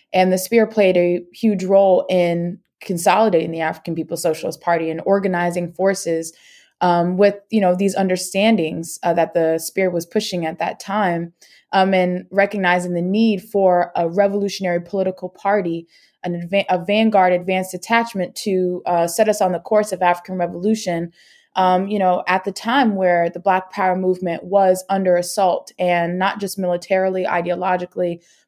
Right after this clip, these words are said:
politically, we were under assault and grasping at straws in terms of how to best sum up what it,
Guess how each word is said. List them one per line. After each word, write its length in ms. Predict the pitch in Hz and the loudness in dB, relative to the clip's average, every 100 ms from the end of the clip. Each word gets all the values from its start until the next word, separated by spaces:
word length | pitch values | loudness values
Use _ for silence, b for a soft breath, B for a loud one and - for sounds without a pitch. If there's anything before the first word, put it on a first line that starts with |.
| _ | _
politically, 720 | 202 208 208 208 185 170 170 _ _ | 2 4 2 2 0 0 -4 _ _
we 220 | - 214 220 | 0 2 4
were 260 | 196 185 - | 4 2 2
under 280 | 214 196 180 | 2 4 2
assault 560 | 170 - 202 170 - - | 2 2 4 2 -2 -2
and 400 | 180 180 180 180 | 2 2 2 0
grasping 580 | 208 202 208 - 185 175 | 2 2 2 -2 -6 -4
at 140 | 160 | -6
straws 460 | - 226 226 196 185 | -4 0 2 2 -2
in 100 | 190 | -4
terms 300 | 202 185 185 | -4 -2 0
of 260 | 175 170 - _ _ | 0 -2 -10 _ _
how 300 | - 214 214 | -8 0 0
to 240 | 196 - 180 | 0 0 0
best 400 | 175 196 185 - | 2 0 -2 -4
sum 180 | 196 208 | -2 0
up 200 | 226 190 | -2 2
what 180 | 196 | 2
it, 260 | 190 185 190 | 2 -2 -8